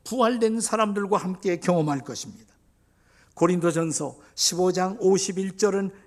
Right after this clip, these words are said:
이렇게 그 순간을 증언합니다. 같이 읽겠습니다. 다 같이 읽습니다. 시작.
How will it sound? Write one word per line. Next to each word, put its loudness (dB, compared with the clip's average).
이렇게 0
그 0
순간을 -2
증언합니다. -2
같이 0
읽겠습니다. -8
다 -8
같이 -2
읽습니다. -8
시작. -6